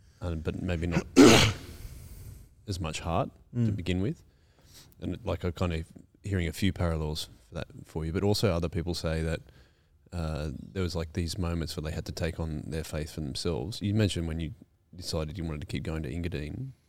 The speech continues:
Speaker 1: Anglican. Oh,
Speaker 2: Uh,
Speaker 1: no,
Speaker 2: to
Speaker 1: sorry,
Speaker 2: Sutherland.
Speaker 1: to S-, to
Speaker 2: Mm-hmm.
Speaker 1: Sutherland Anglican.
Speaker 2: Mm.
Speaker 1: Were there any other moments like that while you were growing up in kid, as a kid or in teenage years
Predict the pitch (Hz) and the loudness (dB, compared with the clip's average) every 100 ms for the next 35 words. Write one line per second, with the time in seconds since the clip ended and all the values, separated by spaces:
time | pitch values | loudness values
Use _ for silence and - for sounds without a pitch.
0 | - 85 80 78 - 110 131 - 113 107 | -12 -8 -8 -8 -6 -6 -4 2 6 8
1 | 120 123 98 123 120 101 - - - 123 | 10 10 10 8 6 4 2 0 2 2
2 | - 101 98 90 78 85 104 123 - 120 | 6 6 4 2 -2 -2 -2 -4 -4 0
3 | 107 95 - - - _ _ _ 107 107 | 0 -2 -10 -20 -20 _ _ _ 6 8
4 | 117 98 92 90 90 82 87 85 85 - | 8 8 6 4 2 2 -2 2 0 0
5 | - _ _ _ _ _ - _ - 98 | -12 _ _ _ _ _ -20 _ -8 0
6 | 95 87 82 87 82 82 82 - _ _ | 2 2 0 0 0 0 -2 -6 _ _
7 | _ _ _ _ _ _ _ _ _ _ | _ _ _ _ _ _ _ _ _ _
8 | _ _ - 85 80 78 - 92 80 - | _ _ -8 -4 -4 -6 -4 -4 -4 -10
9 | 76 87 85 - 82 80 78 80 85 67 | -6 -4 -4 -2 -2 0 -2 -4 -8 -12
10 | - 87 80 80 80 80 80 85 | -8 -6 -4 -4 -4 -2 -2 -4